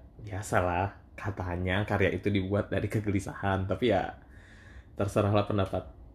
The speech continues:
masing-masing apa, cuma ya daripada, kan sekarang juga lagi zaman-zamannya W F H gitu. Kebanyakan waktu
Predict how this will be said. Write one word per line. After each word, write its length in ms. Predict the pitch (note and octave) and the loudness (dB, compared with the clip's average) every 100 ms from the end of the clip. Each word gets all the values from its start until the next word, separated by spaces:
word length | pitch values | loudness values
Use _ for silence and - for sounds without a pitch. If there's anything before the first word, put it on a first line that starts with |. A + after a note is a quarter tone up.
| - | -10
masing-masing 480 | G#2 G#2 G2 G2 F2+ | -6 -4 -2 -2 -2
apa, 280 | F#2 - A2+ | -4 0 0
cuma 240 | A2 A2+ | 2 2
ya 320 | G#2 F#2 - - - - - - - - - - - | 4 4 0 -6 -20 -20 -18 -20 -20 -20 -20 -16 -2
daripada, 1120 | A#2 A2+ A#2+ A#2+ A2+ G2 F#2+ F#2 F2+ F#2 - - - - - - | 2 4 6 4 2 -2 0 -4 -4 -8 -10 -18 -20 -20 -20 -2
kan 160 | A#2+ | 0
sekarang 320 | A#2 G#2 G2 A#2 | 0 2 2 4
juga 180 | A2 | 4
lagi 220 | G2+ F#2+ G2 | 4 4 2
zaman-zamannya 680 | G2 F#2+ G2 F#2 F#2 F#2 F#2 | 2 2 0 0 0 -2 -4
W 60 | F#2 | -2
F 120 | G#2+ - | -4 0
H 320 | A#2+ G#2 G#2 | 2 4 4
gitu. 320 | F#2+ F#2+ F#2 - - - - - | 2 0 -4 -8 -20 -20 -20 -14
Kebanyakan 560 | - A2+ G#2+ G#2+ A2+ | 0 2 4 2 2
waktu 240 | A2 G#2+ | 2 2